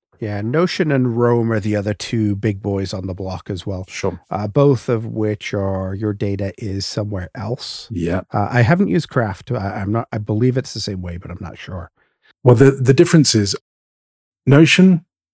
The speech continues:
Speaker 2: um, and Roam are essentially databases. So
Speaker 1: Correct.
Speaker 2: think, think Evernote.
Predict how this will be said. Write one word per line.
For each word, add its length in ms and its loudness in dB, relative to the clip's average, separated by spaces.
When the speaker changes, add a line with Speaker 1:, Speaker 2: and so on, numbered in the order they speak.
Speaker 2:
um, 680 0
and 340 -2
Roam 400 0
are 180 -4
essentially 420 0
databases. 760 -6
So 400 -2
Speaker 1:
Correct. 240 -14
Speaker 2:
think, 440 2
think 400 -4
Evernote. 420 -4